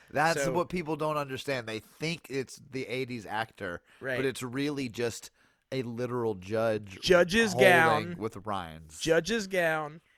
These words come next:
Speaker 2: orange rind, manual masturbation.
Speaker 1: Judge Rind hold.
Speaker 2: Hold. Correct.
Speaker 1: Perfect.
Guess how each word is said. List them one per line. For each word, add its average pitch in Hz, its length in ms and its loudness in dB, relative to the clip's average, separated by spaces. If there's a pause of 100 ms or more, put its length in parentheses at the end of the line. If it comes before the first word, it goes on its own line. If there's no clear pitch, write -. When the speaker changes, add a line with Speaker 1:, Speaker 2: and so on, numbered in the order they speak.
(200)
Speaker 2:
orange 160 380 -6
rind, 113 560 -4 (460)
manual 107 480 -10
masturbation. 95 840 -10 (720)
Speaker 1:
Judge 113 560 -2
Rind 101 920 -6
hold. 80 540 -8
Speaker 2:
Hold. 101 440 -4 (360)
Correct. - 480 -12 (240)
Speaker 1:
Perfect. 85 520 -6